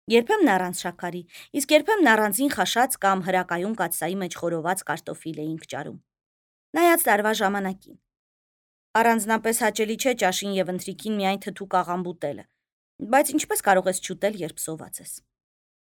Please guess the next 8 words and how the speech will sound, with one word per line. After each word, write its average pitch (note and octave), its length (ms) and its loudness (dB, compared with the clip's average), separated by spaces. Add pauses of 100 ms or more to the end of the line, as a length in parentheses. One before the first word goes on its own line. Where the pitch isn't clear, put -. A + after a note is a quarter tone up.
(560)
Հիմա G3 280 4 (140)
ամենալավ F#3 760 -2
փուլն - 420 -16
է։ - 80 -20 (680)
Ընդհանրապես A#3+ 840 2
թարմ F#3 320 -2
բանջարեղեն E3 600 -4
չունենք։ - 420 -16